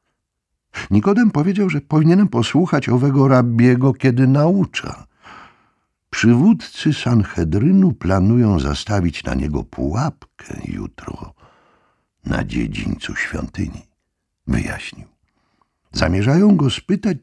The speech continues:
czy powinni płacić podatek cesarzowi. Podatek dla cesarza,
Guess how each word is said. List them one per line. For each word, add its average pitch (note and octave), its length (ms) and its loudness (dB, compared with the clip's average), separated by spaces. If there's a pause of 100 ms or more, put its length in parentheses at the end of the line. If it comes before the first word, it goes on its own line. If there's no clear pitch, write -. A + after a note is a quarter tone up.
czy B2 160 -2
powinni C3 840 2
płacić G2+ 680 -8
podatek - 880 -8 (320)
cesarzowi. F2+ 1120 -6 (1700)
Podatek D2 560 -8
dla - 200 -6
cesarza, - 800 -10